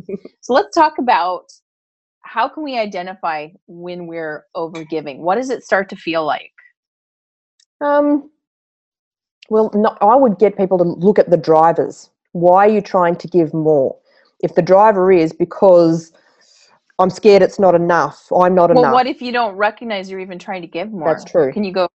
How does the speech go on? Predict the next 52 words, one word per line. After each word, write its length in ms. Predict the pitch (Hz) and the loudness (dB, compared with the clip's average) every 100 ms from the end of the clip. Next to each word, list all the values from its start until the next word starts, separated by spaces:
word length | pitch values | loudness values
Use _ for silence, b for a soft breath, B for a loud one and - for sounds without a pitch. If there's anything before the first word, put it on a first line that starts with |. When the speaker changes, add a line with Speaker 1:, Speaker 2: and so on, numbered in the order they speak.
| _ | _
Speaker 2:
like, 180 | 196 196 | -4 -2
there's 160 | 226 254 | 0 0
a 80 | 277 | -2
point 360 | - 240 208 | -4 -6 -4
where 340 | 185 190 180 180 | -2 -2 -2 -4
you 120 | 190 | -8
don't 220 | 208 190 175 | -6 -6 -6
know 220 | 180 180 | -2 -2
what 260 | 170 170 - | -2 -4 -6
you 280 | 156 160 151 | -14 -16 -12
don't 320 | 156 151 127 | -8 -8 -8
know, 320 | 160 - - - | -10 -10 -14 -10
right? 240 | 147 170 - - | -6 -6 -2 -4
<laughs> 120 | - | 0
Speaker 1:
That's 220 | - - - 202 | 2 2 0 0
true. 240 | 208 180 156 | 4 6 6
That's 200 | 160 - | 2 0
absolutely 460 | 175 - 160 147 143 | -2 0 -2 -2 -2
true. 280 | 156 131 131 | -2 -4 -2
Very 180 | 151 | 0
much 200 | 156 143 | 0 -4
in 40 | 156 | -8
the 60 | |
beginning. 300 | 139 143 131 - b b b - | -6 -4 -6 -8 b b b -2
Um, 280 | 220 226 220 - | 0 0 -4 -2
that's 180 | 311 - | -2 2
where 120 | 285 | 2
I 40 | |
think, 240 | 208 233 - | 4 0 0
like, 220 | 175 170 | -2 0
what 160 | 190 - | 0 2
we 120 | 175 | 2
did 140 | 175 165 | 0 -2
today, 200 | 156 143 | 2 2
where 120 | 151 | 2
we 80 | 151 | 0
bounced 340 | 165 160 - | 0 0 -2
it 80 | 139 | -2
off 140 | 151 - | 0 0
someone 380 | - 147 147 | -4 -4 -2
and 180 | 139 143 - | -4 -6 -8
who 300 | 151 160 151 151 | -2 0 0 0
is 160 | 151 | -2
li-, 200 | 156 170 - - | -2 -4 -6 -4
like, 220 | 175 - | -2 0
outside 420 | 185 185 - 180 170 | 0 -2 0 0 0
the 80 | |
field 340 | 175 185 175 170 | 0 2 4 2
or 60 | |
doesn't 240 | 160 175 - | -2 -4 -2
really 180 | 175 165 | 0 0
know 460 | 156 156 160 175 | 2 4 4 2